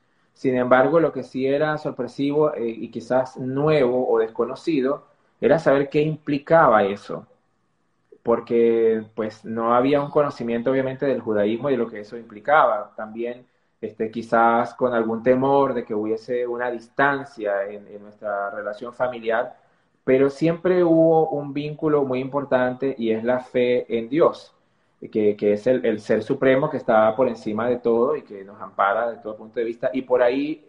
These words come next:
siempre nos mantuvimos conectados y, y esto ha sido una enseñanza de vida para todos. De verdad que el judaísmo, por supuesto, forma parte completa, íntegra de, de mi ser,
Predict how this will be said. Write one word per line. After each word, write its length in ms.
siempre 560
nos 160
mantuvimos 480
conectados 680
y, 500
y 160
esto 280
ha 80
sido 640
una 180
enseñanza 520
de 100
vida 300
para 240
todos. 460
De 120
verdad 260
que 420
el 180
judaísmo, 1300
por 160
supuesto, 720
forma 320
parte 400
completa, 880
íntegra 600
de, 200
de 140
mi 120
ser, 460